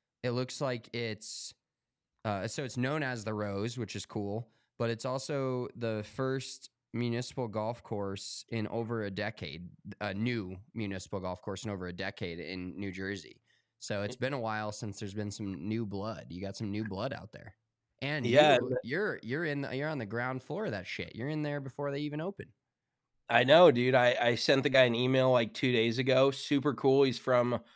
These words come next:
Speaker 2: uh, the suburbs of Chicago. We just had, like, a twenty-five minute phone conversation today,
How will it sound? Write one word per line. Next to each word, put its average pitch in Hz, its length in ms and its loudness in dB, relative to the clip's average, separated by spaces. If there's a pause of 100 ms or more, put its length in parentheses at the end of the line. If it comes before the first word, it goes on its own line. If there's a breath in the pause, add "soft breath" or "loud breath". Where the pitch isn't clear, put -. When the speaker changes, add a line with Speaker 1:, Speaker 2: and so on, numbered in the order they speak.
(300 soft breath)
Speaker 2:
uh, 104 180 -2
the 107 100 -2
suburbs 123 560 4
of 117 120 2
Chicago. 123 640 4
We 131 140 4
just 117 200 -2
had, 117 180 4
like, 110 180 2
a 113 40 -4
twenty-five 113 560 2
minute 110 220 -2
phone 107 240 -2
conversation 120 720 0
today, 131 380 6